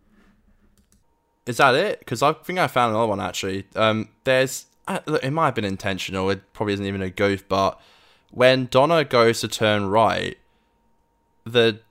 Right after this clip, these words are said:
take that, 'cause Sylvia has a line about how, um, something about, like, uh, people with, like, big jobs don't need,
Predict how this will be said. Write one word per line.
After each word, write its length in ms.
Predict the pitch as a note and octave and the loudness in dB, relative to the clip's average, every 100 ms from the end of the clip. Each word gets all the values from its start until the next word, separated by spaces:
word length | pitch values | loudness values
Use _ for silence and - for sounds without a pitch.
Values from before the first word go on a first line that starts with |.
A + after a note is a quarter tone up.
| _ _ _ _ _ _ - | _ _ _ _ _ _ -14
take 500 | - B2 D#3 - - | -6 0 0 -2 -2
that, 300 | B2 A2 - | 2 2 0
'cause 140 | B2 | -6
Sylvia 360 | - C3 C#3 B2+ | -4 -2 0 4
has 200 | A#2+ A2+ | 4 4
a 80 | A2 | 2
line 240 | G#2+ G#2+ | 2 2
about 320 | G#2 G2+ G2 | 2 2 0
how, 320 | G2+ G2 G2+ G2+ | 0 0 0 0
um, 400 | F#2+ F#2+ F#2 F2+ _ _ _ _ _ _ _ | -2 -4 -6 -12 _ _ _ _ _ _ _
something 280 | - A#2 G#2+ | -10 -6 -4
about, 260 | G2+ G2+ F2 | 2 2 4
like, 380 | F#2+ F#2+ - - | 2 0 -4 -4
uh, 520 | G2 F#2+ F#2+ F#2 F#2 F2 _ _ _ _ _ _ _ _ _ _ _ | 0 2 2 0 -2 -8 _ _ _ _ _ _ _ _ _ _ _
people 360 | - A#2 A2 G#2+ | -6 -4 -2 -2
with, 200 | G#2 - | -2 -2
like, 240 | G2 - | -2 -2
big 220 | G#2 G2+ | -2 -2
jobs 420 | - G#2 G2 F#2+ - | -2 0 0 0 -2
don't 280 | G2+ G2+ | 0 0
need, 500 | F2 G2+ G2 F#2+ - | -2 -4 -4 -6 -10